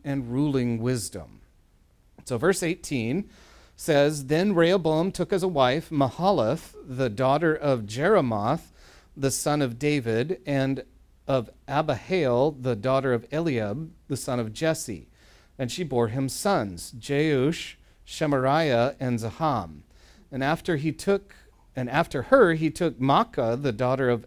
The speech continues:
Absalom, and she bore him Abijah, Attai, Ziza, and Shelomith." Some good baby names, you know,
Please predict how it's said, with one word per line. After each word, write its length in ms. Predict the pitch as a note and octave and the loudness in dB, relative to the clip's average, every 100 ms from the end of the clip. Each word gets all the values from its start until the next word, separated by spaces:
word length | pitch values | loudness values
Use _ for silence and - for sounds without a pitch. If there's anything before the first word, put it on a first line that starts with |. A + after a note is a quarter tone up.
| - | -6
Absalom, 800 | C#3+ A3 - C#3 A2+ F2+ B2 - - - - | -2 -2 -4 -4 -4 -4 -8 -10 -20 -20 -10
and 120 | C#3 C3+ | -6 -4
she 140 | D#3+ | -4
bore 240 | D3+ E3 | 2 2
him 300 | D3+ D#3+ D3+ | 2 0 -2
Abijah, 760 | C#3+ C3+ B2+ B2+ C3+ C#3 C#3+ D3+ _ | -2 -2 0 0 0 0 0 -2 _
Attai, 760 | B2 - - D3+ A#2+ A2 C#3 - _ | -8 -8 -4 0 0 0 -2 -6 _
Ziza, 680 | B2+ A#2 E3 E3+ B2+ A#2+ C#3 - | -10 -4 -2 -2 0 0 -2 -4
and 300 | C3 A#2+ A2 | -4 -2 -4
Shelomith." 800 | - - C#3+ B2+ G2 D#2+ - - _ - - _ _ | -8 -4 -2 -2 -6 -12 -20 -20 _ -20 -20 _ _
Some 280 | - A2+ | -10 -8
good 200 | G2+ A#2+ | -6 -6
baby 300 | F#2+ A2+ A2 | -4 -6 -6
names, 400 | G2+ F#2+ F#2+ G2 | -6 -8 -8 -10
you 80 | A#2 | -12
know, 160 | F#2 | -16